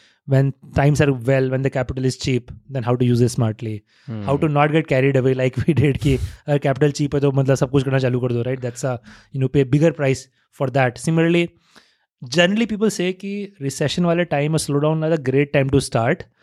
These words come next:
Speaker 1: because उस वक्त only really good companies get funded, so that is one filtration। Um, investor pressure कम होता है,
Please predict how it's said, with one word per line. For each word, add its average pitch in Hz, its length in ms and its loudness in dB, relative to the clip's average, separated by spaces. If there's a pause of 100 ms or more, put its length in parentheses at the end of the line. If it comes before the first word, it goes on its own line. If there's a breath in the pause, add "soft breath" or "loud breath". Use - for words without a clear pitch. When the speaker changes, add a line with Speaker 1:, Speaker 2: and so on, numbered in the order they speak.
(460 soft breath)
Speaker 1:
because 147 340 2
उस 139 240 -4
वक्त 170 400 0 (840)
only 165 240 6
really 151 360 2
good 143 180 2
companies 143 300 0
get 143 100 2
funded, 131 420 0 (180)
so 127 120 -10
that 127 120 -6
is 123 140 -4
one 123 180 -2
filtration। 120 540 -4 (840)
Um, 113 640 -2 (580 soft breath)
investor 151 340 2
pressure 147 260 2
कम 143 160 0
होता 127 200 0
है, 123 280 -4